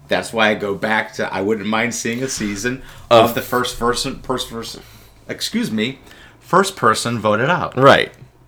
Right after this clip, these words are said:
Speaker 2: I definitely agree with that, because there's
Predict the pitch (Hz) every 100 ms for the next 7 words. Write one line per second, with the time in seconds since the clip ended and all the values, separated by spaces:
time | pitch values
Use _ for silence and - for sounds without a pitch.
0 | _ _ - 123 156 143 147 131 113 104
1 | 95 107 92 - 73 82 92 - 92 87
2 | - - - - - - - - - 123
3 | 120 104 -